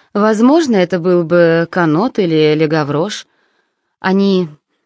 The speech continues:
праздновали бы какие-нибудь годовщины, первую встречу, первую проведенную вместе ночь, свадьбу. Не замечали бы никого вокруг, восторженно глядя друг другу в глаза и переплетая пальцы поверх скатерти. И платить будет, конечно, Марк.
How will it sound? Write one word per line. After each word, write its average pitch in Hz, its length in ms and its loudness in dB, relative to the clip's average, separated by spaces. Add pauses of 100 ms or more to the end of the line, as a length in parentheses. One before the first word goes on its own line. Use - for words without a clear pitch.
(100)
праздновали 185 540 -2
бы 165 180 -4
какие-нибудь 165 560 -2
годовщины, 156 840 -4 (200)
первую 165 340 -2
встречу, 147 640 -6
первую 214 340 0
проведенную 160 640 -2
вместе 156 380 -4
ночь, 156 400 -4
свадьбу. 147 760 -6 (540)
Не 247 120 2
замечали 247 460 2
бы 165 140 0
никого 160 320 -2
вокруг, 156 500 -6 (320)
восторженно 175 680 -2
глядя 156 280 -2
друг 160 200 -4
другу 160 260 -2
в 156 60 -2
глаза 156 420 -4
и 165 160 -4
переплетая 147 560 -6
пальцы 165 380 -6
поверх 147 340 -6
скатерти. 139 640 -12 (680)
И 190 200 -2
платить 180 580 -6
будет, 208 300 -4
конечно, 147 520 -4
Марк. 220 380 -6